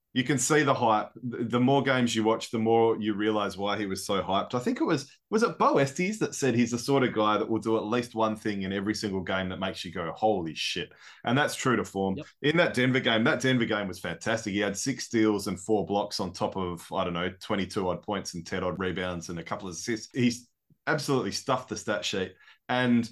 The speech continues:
Speaker 1: a lot of those steals are, no other player in the league would get those steals. It's just, uh, guys throw passes that I think they're gonna have to learn over time that there's certain passes that you just can't attempt with Wemby around.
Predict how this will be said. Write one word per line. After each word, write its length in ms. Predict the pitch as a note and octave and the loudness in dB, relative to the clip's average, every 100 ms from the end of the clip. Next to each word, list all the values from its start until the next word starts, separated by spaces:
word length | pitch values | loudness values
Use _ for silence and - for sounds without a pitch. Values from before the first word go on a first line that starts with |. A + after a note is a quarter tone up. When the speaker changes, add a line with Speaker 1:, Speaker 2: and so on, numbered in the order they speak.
| - - | -6 2
Speaker 1:
a 80 | |
lot 160 | D3 F3 | 4 4
of 80 | G3 | 4
those 180 | D#3 - | 4 2
steals 460 | B2+ C3 D3 C3 | 0 4 4 2
are, 300 | B2+ A#2 A#2 | 2 2 2
no 340 | C3 D3 E3 D3+ | 2 4 6 6
other 160 | C3+ | 4
player 240 | - C3+ A#2+ | 2 0 0
in 80 | |
the 80 | A2+ | 0
league 300 | G#2+ G#2 F#2+ | 0 -2 -4
would 100 | G2 | -6
get 160 | G2 G2+ | -6 -4
those 200 | F#2+ F#2+ | -4 -4
steals. 400 | - B2 C#3+ C3+ | 0 2 4 2
It's 200 | A2+ - | -4 -2
just, 260 | B2 B2 - - _ | -4 -4 -8 -20 _
uh, 160 | A#2+ C3+ | -2 -2
guys 380 | C3+ C#3 C#3+ - | 2 4 4 2
throw 180 | D3 B2 | 2 2
passes 460 | A#2 A2+ B2 A2+ | 2 2 0 -2
that 160 | G2 A2 | 0 0
I 80 | A2+ | 0
think 160 | C#3 | -2
they're 100 | C3+ | -2
gonna 180 | B2+ A#2+ | 0 0
have 180 | A#2 - | -2 -4
to 80 | A2 | -4
learn 260 | G#2+ A2+ | -2 0
over 160 | G#2+ G#2 | 0 -2
time 340 | F#2+ G#2+ G#2 G2 | -4 -2 0 0
that 80 | |
there's 160 | G#2 G#2 | -2 -2
certain 260 | A#2+ A2 - | 0 -2 0
passes 360 | G#2+ G2 F#2+ | 2 0 -2
that 100 | A2 | -4
you 100 | G#2+ | -2
just 180 | G2 - | -4 -4
can't 280 | A2+ F#2+ - - | -2 -2 -2 -2
attempt 520 | D3 B2+ C3+ C3 - | -2 0 0 -2 -2
with 140 | A2 | -2
Wemby 360 | G#2+ A2+ A2+ G#2+ | 0 0 4 4
around. 360 | G#2 A2 G2+ | 4 2 0